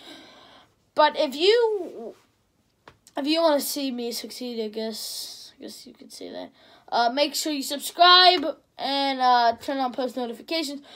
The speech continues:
Follow me on Instagram at Philly underscore sports underscore reports underscore Y T. If anyone, actually,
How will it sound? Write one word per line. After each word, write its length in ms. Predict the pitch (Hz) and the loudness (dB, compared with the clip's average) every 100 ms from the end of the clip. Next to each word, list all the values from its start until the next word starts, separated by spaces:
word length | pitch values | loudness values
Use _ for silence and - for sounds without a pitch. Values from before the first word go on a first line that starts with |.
| - | -8
Follow 240 | - 339 392 | 4 6 6
me 80 | 403 | 6
on 140 | 381 | 4
Instagram 580 | 370 370 - 311 339 320 | 2 -4 -6 2 2 2
at 320 | 294 294 285 | 2 0 -2
Philly 220 | 320 311 | -4 -4
underscore 320 | 285 285 - 294 | -4 -4 -6 -8
sports 300 | - 277 269 | -4 -4 -4
underscore 360 | 247 254 262 | -8 -8 -8
reports 280 | 240 254 240 | -8 -8 -8
underscore 380 | 247 233 233 220 | -8 -8 -8 -6
Y 160 | 208 214 | -4 -4
T. 280 | 277 277 - - - - | -6 -10 -12 -20 -20 -6
If 100 | 277 330 | -4 2
anyone, 680 | 403 440 523 494 427 - 320 | 4 4 4 4 2 2 2
actually, 440 | 320 320 285 220 | 2 -4 -6 -10